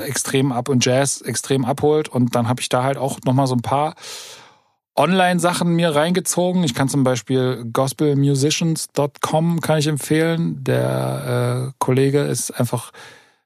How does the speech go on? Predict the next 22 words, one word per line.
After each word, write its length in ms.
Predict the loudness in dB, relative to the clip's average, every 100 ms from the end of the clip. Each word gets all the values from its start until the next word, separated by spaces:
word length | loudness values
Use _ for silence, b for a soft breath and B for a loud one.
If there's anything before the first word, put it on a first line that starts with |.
| _ _
sehr 720 | -2 2 4 4 4 2 0 -6 _ -20 -20 _ _
unterhaltsam 1160 | 0 2 2 2 2 2 2 4 4 4 0 0
und 280 | 2 2 0 -10 -12 -2
bringt 260 | 0 0
es 140 | -2 -2
mit 160 | -2
so 80 | 0
einer 260 | 0 2 2
sehr 240 | 2 0
großen 600 | 0 -2 0 4 4 2 B B -14
Freude 480 | -8 0 2 4 2
irgendwie 400 | 2 2 2 2
rüber. 360 | 2 2 0 -4 B B B B -20 _ -12 -4
Und 200 | -2 0
so 60 |
ein 80 | 2
paar 160 | 2 2
andere 240 | 2 2
Sachen, 340 | 0 0 0 0
wo 80 |
ich 100 | -2
jetzt 220 | -2 -6